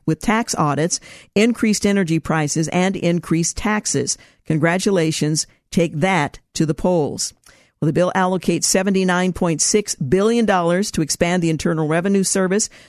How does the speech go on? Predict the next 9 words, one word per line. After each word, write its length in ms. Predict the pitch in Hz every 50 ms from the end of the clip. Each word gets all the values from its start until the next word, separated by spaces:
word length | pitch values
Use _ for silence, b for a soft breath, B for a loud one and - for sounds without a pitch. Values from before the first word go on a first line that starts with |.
| b b -
to 80 | 165
boost 280 | 147 208 208 202 - -
revenue 440 | 175 190 226 254 240 185 175 180 208
to 140 | - 208
pay 180 | - - 165 170
for 140 | 165 - 151
Democrats' 580 | 127 156 165 165 151 - 151 151 156 - -
pet 260 | - - 180 151 - -
programs. 640 | - 175 185 180 147 156 143 139 156 180 -